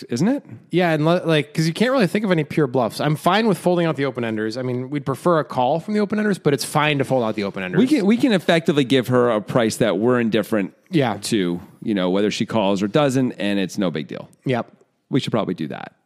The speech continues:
Speaker 2: Yeah, I think we should raise if
Speaker 1: I
Speaker 2: that's
Speaker 1: think we
Speaker 2: the
Speaker 1: should.
Speaker 2: range that we're against.
Speaker 1: I think we should too.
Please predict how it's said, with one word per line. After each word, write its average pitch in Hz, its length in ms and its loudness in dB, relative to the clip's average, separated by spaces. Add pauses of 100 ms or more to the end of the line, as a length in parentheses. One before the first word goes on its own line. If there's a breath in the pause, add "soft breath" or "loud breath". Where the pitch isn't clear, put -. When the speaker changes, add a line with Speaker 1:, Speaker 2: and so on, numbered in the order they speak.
(200)
Speaker 2:
Yeah, 196 140 4
I - 20 4
think 240 160 -2
we 226 60 2
should 185 120 2
raise 156 360 0
if 151 200 -2
Speaker 1:
I 160 40 4
Speaker 2:
that's 151 80 0
Speaker 1:
think 135 80 2
we 160 40 4
Speaker 2:
the 151 60 2
Speaker 1:
should. 139 40 2
Speaker 2:
range 139 260 -2
that 127 100 0
we're 104 140 0
against. 98 360 -6
Speaker 1:
I 120 60 0
think 113 140 -2
we 87 60 -2
should 76 220 -6
too. - 180 -14